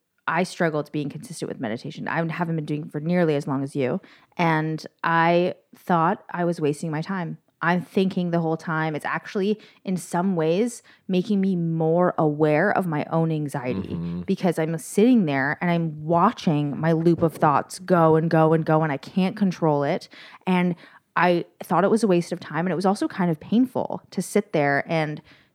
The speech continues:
Speaker 1: just not be able to, to control my thoughts. And it f-, was very frustrating. And I'm like, "What am I doing this for? I could go do something else, right? I have so many things to do in a day."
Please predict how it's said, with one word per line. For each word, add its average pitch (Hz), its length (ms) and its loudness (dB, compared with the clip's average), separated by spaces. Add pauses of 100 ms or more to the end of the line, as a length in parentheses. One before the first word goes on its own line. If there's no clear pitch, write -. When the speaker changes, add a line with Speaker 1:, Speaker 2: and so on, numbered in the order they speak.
(120)
Speaker 1:
just - 380 -6
not 160 400 -2
be 185 120 -2
able 151 520 0 (100)
to, 151 540 -2 (400)
to 180 140 -4
control 165 480 2
my 147 160 0
thoughts. - 580 0
And 170 220 -2
it - 120 -6 (120)
f-, - 120 -16
was 175 300 0
very 165 340 0
frustrating. 151 680 -6
And 170 80 -8
I'm 180 80 -4
like, 180 160 -8
"What 202 60 -2
am 233 80 2
I 233 40 2
doing 196 200 -4
this - 100 -10
for? - 280 -10 (300)
I 180 140 0
could 190 160 -4
go 160 340 0 (680)
do 190 180 0
something 160 480 -4
else, - 400 -6
right? 165 340 0 (220)
I 165 80 -8
have 160 180 -4
so 190 240 0
many 180 220 0
things 151 260 -8
to 151 100 -6
do 143 180 -2
in 139 80 -8
a 135 80 -6
day." - 320 -4